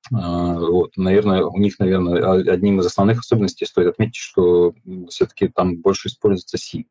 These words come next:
да, при разработке, ну, и C плюс плюс тоже используется, да, но, наверное, в большей степени все-таки C. Вот. Плюс, э, э, продуктовые команды, да, которые делают про-,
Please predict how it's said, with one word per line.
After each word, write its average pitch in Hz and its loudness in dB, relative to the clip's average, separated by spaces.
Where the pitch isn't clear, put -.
да, 98 2
при 90 2
разработке, 92 2
ну, 135 0
и - 2
C - -4
плюс 120 -2
плюс - 0
тоже 92 0
используется, - -4
да, 90 2
но, 92 0
наверное, 104 0
в - -10
большей 95 0
степени - -4
все-таки - -6
C. - -14
Вот. 92 2
Плюс, 110 0
э, 110 6
э, 98 0
продуктовые 120 0
команды, 117 2
да, 101 0
которые 90 -2
делают 90 0
про-, 98 0